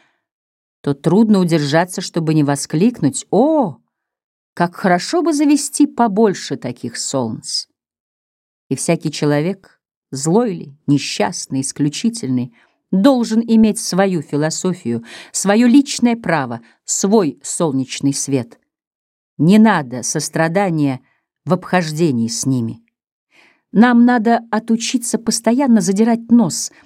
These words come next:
невзирая на то, что человечество до сих пор как раз весьма усердно занималось развитием и закреплением этой привычки, и воздержимся – от того, чтобы приводить к ним святых отцов для исповеди, очищения души и отпущения грехов.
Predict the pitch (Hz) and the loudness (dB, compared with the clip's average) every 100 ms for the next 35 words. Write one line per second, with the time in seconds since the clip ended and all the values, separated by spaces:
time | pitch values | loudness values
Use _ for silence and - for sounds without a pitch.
0 | _ 190 170 208 202 190 196 247 233 180 | _ 0 4 2 2 -2 -2 -4 -2 -6
1 | - 185 208 285 - - 170 208 277 185 | 0 0 2 0 -2 -4 0 2 0 -2
2 | - 156 196 190 254 - 262 269 330 370 | -4 -4 -4 -4 -4 -2 2 2 2 0
3 | - 262 160 143 147 147 160 156 147 147 | -2 0 0 0 0 2 2 2 0 -2
4 | 165 165 160 277 277 170 156 151 - - | -2 -2 2 0 0 0 0 -2 -14 0
5 | 226 220 233 254 220 185 143 143 147 160 | 2 2 2 0 2 2 4 4 2 -4
6 | 156 170 180 190 151 - - 127 - - | -6 -6 0 0 0 -4 -6 -8 -8 -18
7 | _ _ _ _ 147 156 170 156 185 285 | _ _ _ _ 0 2 0 0 0 0
8 | 143 127 - - 123 _ _ _ - 180 | 0 -6 -6 -8 -8 _ _ _ -6 0
9 | 220 226 233 202 202 220 202 214 233 233 | 2 0 -2 -2 0 0 0 0 -2 -4
10 | 202 208 190 - 196 214 226 196 - 190 | 0 2 0 -4 0 0 0 -2 -2 -4
11 | 185 - - 147 131 143 160 - 143 - | -4 -6 -4 -4 -4 -2 -2 -2 -6 -6
12 | - 131 131 120 131 - - - 175 180 | -6 -4 -2 -2 -6 -6 -8 -6 -2 -2
13 | - 180 160 160 160 165 - 208 143 - | 0 2 2 0 -2 -4 0 0 0 -4
14 | 147 - - 147 135 123 123 - 113 101 | -8 -6 -2 0 2 0 -4 -6 -12 -12